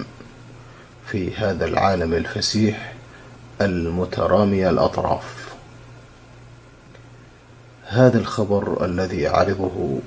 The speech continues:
الآن أمامكم هو مؤلم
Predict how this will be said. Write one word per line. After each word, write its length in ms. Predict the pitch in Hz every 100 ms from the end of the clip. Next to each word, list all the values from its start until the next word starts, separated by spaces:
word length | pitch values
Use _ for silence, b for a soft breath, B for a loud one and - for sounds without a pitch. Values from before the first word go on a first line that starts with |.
| -
الآن 680 | 92 - - 90 87 90 -
أمامكم 760 | 82 90 92 90 - 95 101 - - - - - - - B B B B B - - - -
هو 160 | 104 92
مؤلم 540 | 110 110 101 92 87